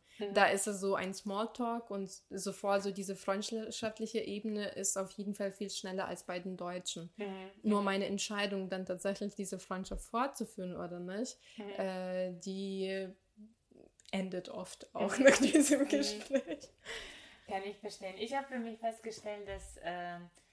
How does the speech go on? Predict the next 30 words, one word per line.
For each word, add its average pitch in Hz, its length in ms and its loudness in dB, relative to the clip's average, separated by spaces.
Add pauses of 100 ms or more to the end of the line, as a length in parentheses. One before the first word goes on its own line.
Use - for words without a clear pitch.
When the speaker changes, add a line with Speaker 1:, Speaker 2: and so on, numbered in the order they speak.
(400)
Speaker 1:
das 180 260 -4
ukrainische 196 560 -4
Sprache 202 500 -4
zu 175 200 -10
hören, 170 320 -4
das 170 180 -16
ist, 175 220 -16
hat 175 260 -6
schon 180 260 -12
so 170 60 -12
einen 160 240 -10
magischen 156 540 -10
Moment 147 500 -12
und 165 140 -14
das 156 160 -16
macht 165 360 -10
auch 151 220 -8
das - 460 -16
immer 165 260 -6
schön 147 340 -12
Speaker 2:
Ja, 220 140 10
es 214 160 6
Speaker 1:
irgendwie. 214 240 4
Speaker 2:
entspannt, 208 480 -2 (100)
also 190 220 -2
mich 202 220 -4
entspannt 196 500 -6
das - 160 -6
sehr. 202 220 2
Speaker 1:
Ja, 175 300 0